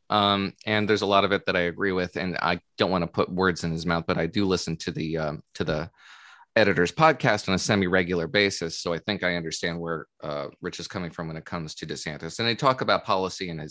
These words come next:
talks about his covid policy, which was initially as,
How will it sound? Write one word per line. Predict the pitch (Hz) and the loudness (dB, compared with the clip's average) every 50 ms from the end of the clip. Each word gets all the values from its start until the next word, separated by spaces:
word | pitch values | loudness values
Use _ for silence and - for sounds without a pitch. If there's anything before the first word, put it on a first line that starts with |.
| - - - | -14 -14 -10
talks | 80 73 - - | -10 -10 -10 -8
about | - 73 67 - | -8 -8 -6 -6
his | 73 - - - - _ _ - - - - _ _ - | -8 -10 -10 -12 -16 _ _ -20 -20 -20 -20 _ _ 2
covid | - 160 160 156 143 120 | 4 4 4 4 2 2
policy, | 143 139 135 131 127 123 - 131 123 117 113 | 4 4 4 4 4 2 0 0 0 0 0
which | 107 98 90 87 - - - - - | 0 0 -2 -2 -2 -2 -6 -4 -4
was | 92 85 87 | -4 -2 -2
initially | 95 95 104 98 - - 98 92 87 85 | -2 -2 -2 -2 -2 -2 -2 -2 0 0
as, | 82 82 80 - - - - | 0 -2 -2 -6 -8 -10 -12